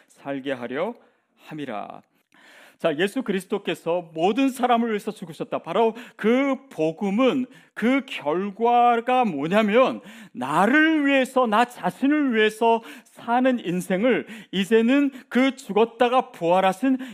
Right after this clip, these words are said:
예수 그리스도를 위해서 사는 것으로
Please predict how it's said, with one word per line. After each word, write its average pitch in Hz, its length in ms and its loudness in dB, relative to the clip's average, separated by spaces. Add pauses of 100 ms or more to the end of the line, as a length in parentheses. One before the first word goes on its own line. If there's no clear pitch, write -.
(120)
예수 233 680 -2
그리스도를 226 1160 -4
위해서 277 560 2
사는 311 640 -2
것으로 247 480 -2